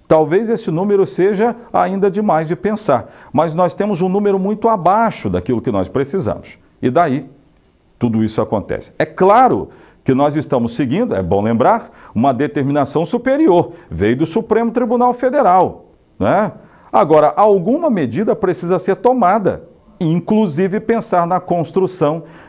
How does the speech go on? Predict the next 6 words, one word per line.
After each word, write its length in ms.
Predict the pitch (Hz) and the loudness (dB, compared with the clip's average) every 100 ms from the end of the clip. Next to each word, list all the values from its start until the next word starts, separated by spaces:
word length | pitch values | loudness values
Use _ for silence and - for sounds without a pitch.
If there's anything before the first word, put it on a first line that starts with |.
| - | -4
de 160 | 156 | -2
novos 420 | 180 151 147 156 156 | 0 2 2 -2 -4
centros 560 | 151 139 135 - - - _ | -2 -2 -2 -4 -6 -18 _
socioeducativos, 1200 | - 165 107 - 175 214 359 359 190 120 - - _ _ _ _ _ _ _ _ _ _ _ - | -2 0 0 -2 -6 -2 -4 -2 -4 -4 -8 -18 _ _ _ _ _ _ _ _ _ _ _ 0
não 120 | 101 | 2
é? 220 | 196 | 2